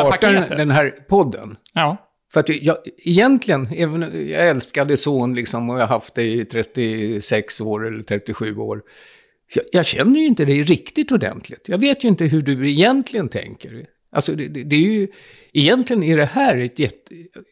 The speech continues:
Speaker 1: här är vi, börjar ju vi fråga, så här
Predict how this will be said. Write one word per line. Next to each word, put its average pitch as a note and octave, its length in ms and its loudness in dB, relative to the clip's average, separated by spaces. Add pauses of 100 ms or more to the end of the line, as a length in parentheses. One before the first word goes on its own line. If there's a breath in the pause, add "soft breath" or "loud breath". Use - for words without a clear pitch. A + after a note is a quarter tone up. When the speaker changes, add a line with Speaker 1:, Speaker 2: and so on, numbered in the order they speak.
(120)
Speaker 1:
här - 160 0
är B3 100 2
vi, F#3 300 -2
börjar D3 440 2
ju A#2+ 160 0
vi A2 120 -6
fråga, B2 520 0
så E3 120 2
här G#3+ 320 2